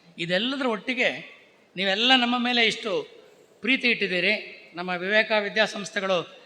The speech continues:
ಬೆಳೆದು ಬಂದ ರೀತಿಯಲ್ಲಿ ನೀವು ನೋಡಿದ್ದೀರಿ. ಅದು ಇನ್ನೂ ಹೀಗೆ ಡೆವಲಪ್ ಆಗ್ತದೆ ಅಂತ ನಿಮ್ಗೆ ಗೊತ್ತಾಗಿದೆ. ಇಷ್ಟೆಲ್ಲ ನೀವು ಡೊನೇಷನ್ ಕೊಟ್ಟು ನಾವು ಇಷ್ಟು ಪ್ರಾಜೆಕ್ಟ್ಸ್ ಹಾಕ್ಕೊಂಡಿದ್ದೇವೆ.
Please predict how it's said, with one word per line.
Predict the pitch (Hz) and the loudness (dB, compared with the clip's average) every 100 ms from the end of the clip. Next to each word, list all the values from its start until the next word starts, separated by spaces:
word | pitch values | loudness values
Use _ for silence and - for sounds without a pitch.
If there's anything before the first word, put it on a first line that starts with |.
| - | -12
ಬೆಳೆದು | 143 180 214 | -4 -2 0
ಬಂದ | 208 190 | -2 -2
ರೀತಿಯಲ್ಲಿ | 196 202 226 214 | -2 -2 -2 0
ನೀವು | 208 196 190 175 | 0 0 -2 -4
ನೋಡಿದ್ದೀರಿ. | 160 185 185 170 180 180 - - | -4 -2 -2 -2 -4 -8 -18 -8
ಅದು | 147 156 | -4 -2
ಇನ್ನೂ | 170 220 202 | 0 0 2
ಹೀಗೆ | 190 202 | 2 0
ಡೆವಲಪ್ | 190 180 202 202 | 0 0 0 0
ಆಗ್ತದೆ | 185 180 208 | -4 -2 -8
ಅಂತ | 196 | -6
ನಿಮ್ಗೆ | 185 175 | -8 -8
ಗೊತ್ತಾಗಿದೆ. | 170 185 165 147 156 160 _ _ _ _ _ _ | -4 -2 -2 -6 -10 -12 _ _ _ _ _ _
ಇಷ್ಟೆಲ್ಲ | - - 220 254 | -6 -2 4 4
ನೀವು | 240 | 4
ಡೊನೇಷನ್ | 220 202 226 240 233 | 2 0 0 -2 -6
ಕೊಟ್ಟು | 226 220 | -8 -8
ನಾವು | 208 196 | -4 -2
ಇಷ್ಟು | 185 - | -4 -6
ಪ್ರಾಜೆಕ್ಟ್ಸ್ | 185 190 226 247 220 | -8 -4 -2 -2 -2
ಹಾಕ್ಕೊಂಡಿದ್ದೇವೆ. | 208 180 165 143 110 - | -2 -4 -4 -4 -8 -16